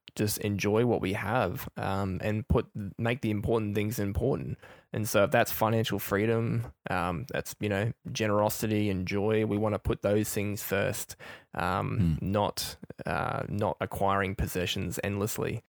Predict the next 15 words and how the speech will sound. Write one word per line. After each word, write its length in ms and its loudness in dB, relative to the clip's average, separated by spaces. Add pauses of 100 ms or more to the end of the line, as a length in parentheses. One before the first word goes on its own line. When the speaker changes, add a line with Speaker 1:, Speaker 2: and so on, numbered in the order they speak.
(500)
Speaker 1:
So 300 2
wh-, 240 2
what's, 300 2
what 120 4
would 220 4
be 100 6
today's 340 4
closing 360 2
thought, 240 2
Archie? 340 0 (840)
Speaker 2:
So 200 6
the 320 6 (100)
Diderot 400 8
effect 340 2
is 280 2